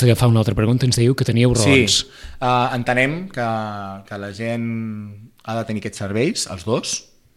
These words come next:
Speaker 2: perquè hi ha molta gent que no té cotxe. Hem de pensar amb la gent gran, amb la gent que no té cotxe, amb tota la gent que ens ve a visitar, perquè tu quan te'n vas a viatge i te'n vas a un lloc, ehm, i et poses malalt,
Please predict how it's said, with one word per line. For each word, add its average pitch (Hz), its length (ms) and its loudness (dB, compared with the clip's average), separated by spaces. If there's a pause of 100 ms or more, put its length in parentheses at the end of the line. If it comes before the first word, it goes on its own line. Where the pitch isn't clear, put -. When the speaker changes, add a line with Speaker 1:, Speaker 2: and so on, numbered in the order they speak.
(220)
Speaker 2:
perquè 95 160 -10
hi 101 80 -6
ha 101 60 -8
molta 98 180 -12
gent 104 160 -10
que 92 80 -10
no 92 80 -14
té 82 80 -14
cotxe. 120 240 -8 (480)
Hem 107 160 -10
de 113 80 -6
pensar 104 240 -8
amb 98 80 -8
la 95 80 -8
gent 101 220 -8 (180)
gran, 131 380 -6 (500)
amb 98 140 -10
la 98 40 -14
gent 104 140 -12
que 104 80 -14
no 98 80 -12
té 98 160 -16
cotxe, 127 300 -8 (340)
amb 107 160 -6
tota 156 160 -4
la 147 80 -6
gent 139 160 -8
que 131 80 -4
ens 107 80 -10
ve 120 80 -2
a 110 60 -6
visitar, 104 320 -2 (1120)
perquè 95 240 -10
tu 104 160 -8
quan 113 160 -4
te'n 107 140 -4
vas 104 160 -4
a - 20 -6
viatge 101 380 -8 (260)
i 101 80 -18
te'n 98 140 -12
vas 104 100 -8
a 95 80 -12
un 95 80 -8
lloc, 101 300 -10 (500)
ehm, 98 540 -10 (720)
i 117 60 -4
et - 100 -12
poses 123 240 -2
malalt, 107 460 2